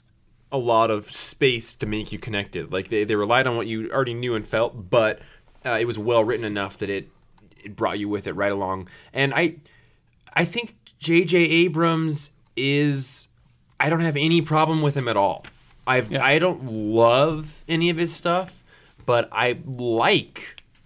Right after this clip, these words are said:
Speaker 1: I think, all of it.
Speaker 2: Yeah, I don't think he's done something that I didn't,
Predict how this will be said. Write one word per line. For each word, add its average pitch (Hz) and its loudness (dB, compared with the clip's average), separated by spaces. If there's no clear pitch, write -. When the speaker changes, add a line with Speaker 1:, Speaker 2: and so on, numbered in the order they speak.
Speaker 1:
I 120 -4
think, 170 -2
all 117 4
of 65 -8
it. - -18
Speaker 2:
Yeah, 151 4
I 165 2
don't 180 -2
think 156 -4
he's 127 -8
done 127 -4
something 123 -6
that 117 -4
I 117 -6
didn't, 117 -8